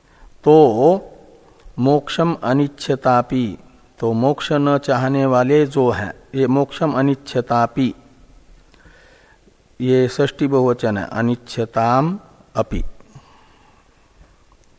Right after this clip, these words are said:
अनिच्छताम षष्ठी का बहुवचन है, तृतीया नहीं।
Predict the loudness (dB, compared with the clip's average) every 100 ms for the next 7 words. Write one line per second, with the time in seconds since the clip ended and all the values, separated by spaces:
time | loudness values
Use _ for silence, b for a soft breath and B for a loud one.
0 | b b b -2 -2 -2 -8 -8 -6 -8
1 | -8 -16 _ -6 -6 -4 -2 -2 -2 -4
2 | -4 -6 -8 -8 -12 -8 -8 -8